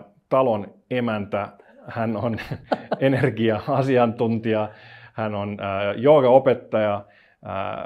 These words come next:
mentaalimaailman, äh, spesialisti. Hän on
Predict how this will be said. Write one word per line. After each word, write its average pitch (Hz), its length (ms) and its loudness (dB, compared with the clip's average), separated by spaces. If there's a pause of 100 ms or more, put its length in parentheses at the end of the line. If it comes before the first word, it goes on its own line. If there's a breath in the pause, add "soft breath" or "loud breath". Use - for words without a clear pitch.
(160)
mentaalimaailman, 107 1080 -6
äh, 107 60 -12 (260)
spesialisti. 107 1080 -4
Hän 117 200 -6
on 101 160 -8